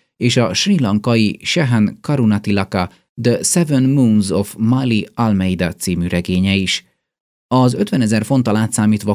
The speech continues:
huszonhárom millió forinttal járó elismerés győztesét október tizenhetedikén,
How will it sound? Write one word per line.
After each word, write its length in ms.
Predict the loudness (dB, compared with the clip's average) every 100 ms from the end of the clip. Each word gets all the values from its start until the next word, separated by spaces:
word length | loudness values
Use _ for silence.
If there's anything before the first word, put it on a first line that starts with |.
| -4
huszonhárom 760 | -6 -2 -2 -2 -2 -2 0
millió 380 | 0 0 0 -2
forinttal 560 | -2 -2 0 0 0 0
járó 320 | 0 0 0
elismerés 600 | 0 -2 0 0 0 0
győztesét 680 | 0 0 -2 -2 0 -2 -4 _ _ _ -6
október 420 | -6 -2 -2 0
tizenhetedikén, 1120 | 0 0 0 -2 -2 -2 -2 -2 -2 -2